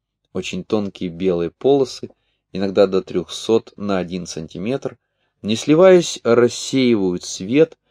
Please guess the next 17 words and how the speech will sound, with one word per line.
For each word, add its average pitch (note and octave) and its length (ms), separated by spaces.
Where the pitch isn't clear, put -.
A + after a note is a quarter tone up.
создавая F2+ 640
эффект - 360
мерцания, A#2+ 840
иризацию. F#2+ 960
Чем E3 380
не D3+ 120
северное F#2 800
сияние? E2 580
Голубовато-серые F3+ 920
агаты D3+ 360
Грузии B2+ 720
и A#2+ 220
Армении A#2+ 600
заключают F#2 640
внутри B2+ 500
жёт A#2+ 520
пустотки, E3 760